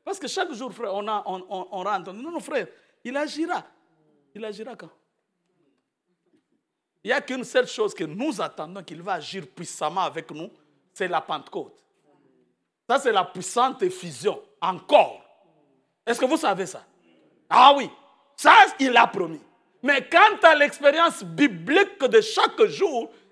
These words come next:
il agit maintenant. Il guérit maintenant, il sauve maintenant, il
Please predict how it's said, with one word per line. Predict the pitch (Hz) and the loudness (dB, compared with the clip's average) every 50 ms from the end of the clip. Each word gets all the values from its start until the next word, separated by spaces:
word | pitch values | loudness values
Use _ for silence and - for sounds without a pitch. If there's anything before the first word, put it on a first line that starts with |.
| _ - | _ 4
il | 330 359 370 370 359 | 6 6 6 8 8
agit | 359 359 349 339 233 - 381 427 440 427 427 | 10 10 10 8 8 8 10 10 10 10 8
maintenant. | 403 359 330 320 - - 320 302 294 302 349 320 285 247 - - - - - - - - - - | 6 6 6 6 4 4 4 4 6 6 4 4 4 4 0 -4 -10 -18 -20 -20 -20 -6 2 6
Il | 311 359 359 349 339 302 | 8 8 8 6 4 6
guérit | 349 349 349 359 392 415 403 | 10 10 10 12 10 10 10
maintenant, | 359 311 285 202 - - 302 339 381 453 403 - - - - - | 8 6 4 4 -2 4 8 8 8 8 8 4 -4 -8 2 8
il | 339 370 370 381 339 | 8 8 10 8 4
sauve | - - - - 440 453 440 381 330 339 | 2 2 6 10 12 12 12 10 6 4
maintenant, | 330 311 294 - - 349 392 415 349 - - - - | 2 2 2 2 2 6 8 8 8 6 0 0 8
il | 339 392 403 | 10 10 12